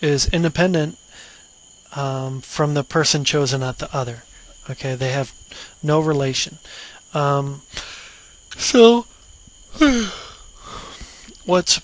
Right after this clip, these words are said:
P of, um, not C and M? Well, it's the product of these two.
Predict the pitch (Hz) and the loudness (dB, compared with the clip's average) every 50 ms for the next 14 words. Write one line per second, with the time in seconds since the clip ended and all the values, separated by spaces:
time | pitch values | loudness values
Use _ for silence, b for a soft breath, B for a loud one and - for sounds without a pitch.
0 | - - - - - 185 170 151 143 143 156 180 - - - - B B B B | -6 -8 -6 -2 0 2 2 2 0 0 -2 -4 -6 -10 -20 -20 B B B B
1 | B B B B B B B B B B - - - 131 127 127 127 123 127 123 | B B B B B B B B B B -12 -6 -4 -2 -2 -2 -2 -2 -4 -4
2 | 123 151 - - - - - - - - - - - 135 131 127 127 131 135 139 | -6 -8 -14 -20 -20 -20 -20 -20 -20 -20 -18 -10 -8 -6 -6 -4 -6 -4 -2 0
3 | 139 151 - - - - - 151 139 131 127 127 135 - - 202 143 131 127 123 | 0 0 2 2 2 2 2 2 0 -2 -2 -4 -6 -8 -8 -6 -6 -4 -4 -6
4 | 123 123 - 139 135 135 127 120 117 127 - - B B B B B B 147 131 | -6 -8 -6 -6 -4 -4 -4 -6 -8 -12 -16 -20 B B B B B B -4 -4
5 | 127 131 147 160 160 - - - 147 - - - - 175 151 123 120 123 139 - | -2 -2 -4 -4 -2 0 0 0 0 -2 -4 0 2 2 2 2 0 -6 -10 -10
6 | - - - - - - - - - - - - - - - - - - - - | -12 -16 -16 -16 -18 -20 -20 -20 -20 -20 -20 -20 -20 -20 -20 -20 -20 -20 -20 -20
7 | - - - - - - - - - - - - - - - - - - - - | -20 -20 -20 -20 -20 -20 -20 -20 -20 -20 -20 -20 -20 -20 -20 -20 -20 -20 -20 -20
8 | - - - - - - - - - - - - - - - - - - - - | -20 -20 -20 -20 -20 -20 -20 -20 -20 -20 -20 -20 -20 -20 -20 -20 -20 -20 -20 -18
9 | - - - - - 131 127 120 120 139 135 127 127 - - - - 151 131 120 | -18 -18 -14 -8 -6 -4 -4 -4 -2 -2 -2 0 0 -2 -2 -2 -4 -4 -6 -6